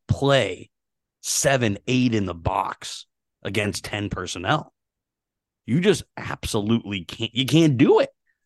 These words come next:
And I think that helps level the playing field a lot, right? Here's a play when I was doing a little bit of research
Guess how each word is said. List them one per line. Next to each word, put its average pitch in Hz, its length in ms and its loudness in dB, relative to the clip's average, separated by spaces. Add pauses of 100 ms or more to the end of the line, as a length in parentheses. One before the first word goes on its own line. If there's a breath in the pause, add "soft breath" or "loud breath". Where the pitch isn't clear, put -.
(380)
And 139 100 2
I 170 100 2
think 240 220 0
that 151 160 2
helps 147 260 0
level 120 460 -2
the 117 100 -4
playing 117 480 -4
field 92 420 -12 (120)
a 113 120 2
lot, 92 640 -4 (640)
right? 101 320 -2 (1500 soft breath)
Here's 220 260 4
a 185 60 6
play 135 300 4
when 123 120 2
I 117 60 2
was 117 100 2
doing 123 180 2
a 117 60 2
little 110 180 0
bit 104 140 0
of 95 80 -8
research 101 560 -8